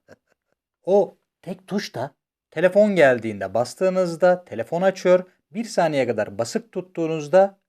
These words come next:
meşgule atıyor. Görüşme esnasında ise tuşa anlık bas çek yaptığınızda sesinizi kapatıyor. Bir saniye basılı tuttuğunuzda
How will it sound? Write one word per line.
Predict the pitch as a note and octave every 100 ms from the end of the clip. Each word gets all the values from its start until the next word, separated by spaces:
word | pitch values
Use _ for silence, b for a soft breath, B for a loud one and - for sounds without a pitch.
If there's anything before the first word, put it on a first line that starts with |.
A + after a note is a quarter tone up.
| _
meşgule | E3 E3+ - C#3+ A2
atıyor. | - F#2+ F2+ _ _ _ -
Görüşme | A#2 C3 G#3
esnasında | A#3 A#3 F3+ D3 - C3+ A#2+
ise | A2+ - C3+ - _
tuşa | - - E3+ E3 -
anlık | A#2 C#3+ A#3+ G#3+
bas | D#3+ -
çek | A3+ A#3+
yaptığınızda | G#3+ E3+ C#3+ B2 A#2 G#2+ A#2+ F#3 _
sesinizi | - A2 A2 A#2 F#3
kapatıyor. | G#3 G3+ G3+ G3 G#3 - _ _
Bir | C#3+ A3+
saniye | G#3+ D#3+ C3 G#2+
basılı | G2+ - D#3 G3+
tuttuğunuzda | G#3+ - F3 E3+ E3+ D#3 F#3+ A3+